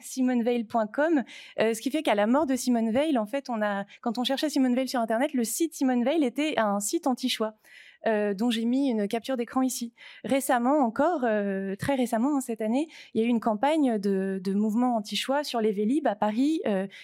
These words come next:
ça a eu aussi lieu à Lyon sur, heu, les véli-, les vélos en libre service avec, heu, et si vous la-,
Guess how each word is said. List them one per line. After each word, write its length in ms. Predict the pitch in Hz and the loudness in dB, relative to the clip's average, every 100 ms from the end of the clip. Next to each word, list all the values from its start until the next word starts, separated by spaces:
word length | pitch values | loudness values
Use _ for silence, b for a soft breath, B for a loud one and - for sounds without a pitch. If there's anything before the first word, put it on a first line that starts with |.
| B | B
ça 140 | - | -4
a 20 | 226 | 0
eu 100 | 226 | 0
aussi 240 | 247 - | 0 0
lieu 180 | 247 240 | 2 2
à 120 | 214 | 2
Lyon 240 | 208 247 254 | 2 2 0
sur, 220 | 226 208 | 0 -2
heu, 80 | 196 | -2
les 140 | 208 | -4
véli-, 280 | 202 202 214 | -6 -8 -4
les 160 | 202 | -2
vélos 180 | 196 220 | 0 -2
en 60 | 226 | -2
libre 220 | 220 208 | -2 -4
service 380 | 196 202 277 - B B B | -4 -4 -4 -6 B B B
avec, 340 | 208 247 254 | -4 -4 -4
heu, 220 | 214 185 147 156 - _ _ _ _ _ - | -4 -4 -6 -10 -14 _ _ _ _ _ -4
et 60 | 220 | -2
si 160 | 208 | 0
vous 80 | 220 | 0
la-, 140 | 233 | 0